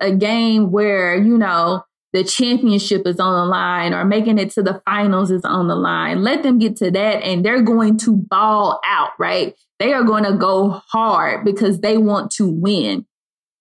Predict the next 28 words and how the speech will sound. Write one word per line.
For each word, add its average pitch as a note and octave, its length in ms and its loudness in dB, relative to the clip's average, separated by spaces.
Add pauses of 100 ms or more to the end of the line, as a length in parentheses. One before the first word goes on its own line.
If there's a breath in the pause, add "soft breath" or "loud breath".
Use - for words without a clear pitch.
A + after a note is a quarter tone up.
(120)
That's F4+ 200 -2
what A#3+ 140 2
I'm G#3+ 140 2
talking F#3 340 -4
about. E3+ 380 -2 (240)
Sometimes C4+ 800 0
we B3 220 4
don't A#3+ 280 2
go G#3+ 360 0
all G#3+ 380 2
the G#3 60 2
way F#3+ 260 2
out. F3 300 -2
We B3 160 4
just F#3+ 280 2
do A3 240 4
just F#3+ 380 0
enough. F3 500 -2 (300)
And G3+ 80 -4
I A#3+ 140 -2
recognize A3 640 0
it G3 80 0
in G#3+ 180 0
myself. G#3+ 640 -2
Sometimes D#4+ 720 0
with A3+ 180 2
the F#3 80 -2
business, C4+ 500 2